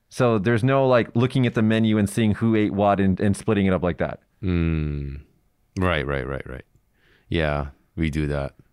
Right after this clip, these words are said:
Speaker 1: So sometimes that confuses a lot of foreign people when you go out together with Japanese people and they're like, "Okay, it's three thousand yen per person."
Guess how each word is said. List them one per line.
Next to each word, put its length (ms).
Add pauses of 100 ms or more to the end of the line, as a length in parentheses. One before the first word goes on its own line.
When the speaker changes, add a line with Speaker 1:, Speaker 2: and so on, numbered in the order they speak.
(120)
Speaker 1:
So 240
sometimes 480
that 140
confuses 500
a 60
lot 160
of 100
foreign 240
people 320
when 220
you 80
go 120
out 200
together 280
with 120
Japanese 320
people 320
and 80
they're 80
like, 140
"Okay, 260
it's 120
three 160
thousand 300
yen 100
per 140
person." 560